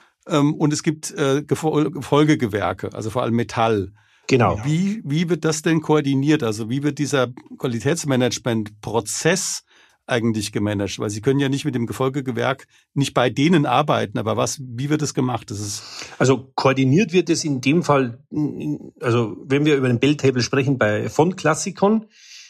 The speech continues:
Speaker 2: äh, die haben einen Metallbauer. Äh, wir haben natürlich eine gewisse Qualitätskriterienkatalog. Ähm, wenn wir diesen, diesen Belltable fertigen, ähm, was, äh, in der Toleranz ist, wir reden ja von Handwerk, es ist nicht jedes Stück gleich, es kommt nicht von der Maschine,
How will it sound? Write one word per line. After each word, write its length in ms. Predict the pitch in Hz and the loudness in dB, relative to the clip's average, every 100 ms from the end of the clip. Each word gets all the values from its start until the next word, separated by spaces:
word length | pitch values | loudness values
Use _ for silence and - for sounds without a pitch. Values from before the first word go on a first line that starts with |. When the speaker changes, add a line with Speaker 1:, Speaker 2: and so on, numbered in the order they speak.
| _ | _
Speaker 2:
äh, 260 | - 139 135 | 0 0 0
die 160 | 131 | 2
haben 160 | 127 160 | 2 2
einen 160 | 135 120 | 2 2
Metallbauer. 960 | 110 113 143 156 160 170 180 185 - _ - | 2 2 2 2 4 4 2 -2 -12 _ -4
Äh, 240 | 135 131 | 0 2
wir 100 | 147 | 2
haben 140 | 143 151 | 2 2
natürlich 460 | 131 - 151 143 | 0 0 0 0
eine 340 | 131 127 120 - | 0 -2 -2 -6
gewisse 540 | - 123 147 - 123 113 | -2 0 0 -2 -2 -4
Qualitätskriterienkatalog. 1900 | - 113 113 - 135 135 - 127 - 135 123 120 - - 90 98 202 233 - _ _ - - - _ - | -2 -2 -2 -2 -2 -2 -2 -2 0 2 2 0 0 0 2 4 2 2 -10 _ _ -20 -20 -20 _ -2
Ähm, 500 | 131 135 143 147 - | 2 4 4 2 0
wenn 280 | 147 131 139 | 0 2 4
wir 320 | 156 147 147 | 4 4 2
diesen, 460 | - 139 123 127 120 | -2 -2 2 2 2
diesen 260 | 123 107 | 0 0
Belltable 600 | 107 139 143 127 120 107 | 2 0 2 0 0 -2
fertigen, 760 | - 139 160 180 175 180 180 - - | 0 0 2 0 2 4 2 -2 -2
ähm, 640 | 127 127 131 131 - - - | 0 2 0 -2 -6 -16 -14
was, 800 | - 143 131 120 143 - - - - | -14 -12 0 2 2 0 -8 -10 -6
äh, 240 | 113 - | -6 0
in 120 | 147 | 2
der 100 | 131 | 0
Toleranz 540 | - 123 107 107 190 190 | 2 2 4 4 2 0
ist, 200 | 214 - | -4 -2
wir 200 | 113 104 | -2 0
reden 160 | 131 | 2
ja 100 | 120 | 0
von 220 | 110 98 90 | 0 -2 0
Handwerk, 400 | 156 185 185 - | 0 0 0 -2
es 100 | 110 | -2
ist 140 | 117 | 0
nicht 160 | 117 113 | 0 0
jedes 200 | 127 - | 0 0
Stück 280 | - 101 | -2 -6
gleich, 320 | - 123 180 - | -2 0 0 -4
es 120 | - | -4
kommt 220 | 120 120 | -2 -2
nicht 160 | 120 - | -6 -4
von 160 | 117 | -4
der 80 | 104 | -2
Maschine, 560 | 92 87 - 165 185 | -2 -2 2 2 0